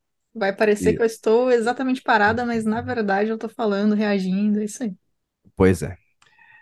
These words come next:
Speaker 2: E antes da gente fazer aqui o nosso Notícias Casuais de sempre, quero dizer pra vocês que a gente tem programa de apoio através do apoia ponto se, jogando, barra jogando casualmente. Você entra lá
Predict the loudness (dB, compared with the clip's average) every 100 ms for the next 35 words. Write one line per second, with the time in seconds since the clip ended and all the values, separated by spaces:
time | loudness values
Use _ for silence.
0 | _ 2 6 6 6 4 4 6 2 2
1 | 2 4 4 2 0 2 4 4 2 0
2 | 0 0 -2 0 2 4 4 4 4 0
3 | -2 0 0 -4 -14 _ _ _ 0 2
4 | 2 4 6 6 4 2 2 4 4 4
5 | 4 4 4 4 4 4 4 4 6 6
6 | 6 4 6 6 6 4 6 4 4 2
7 | 4 2 4 2 2 -2 _ _ _ -4
8 | 2 4 4 4 4 6 4 4 2 4
9 | 4 4 4 2 2 2 4 4 4 4
10 | 2 4 4 6 4 0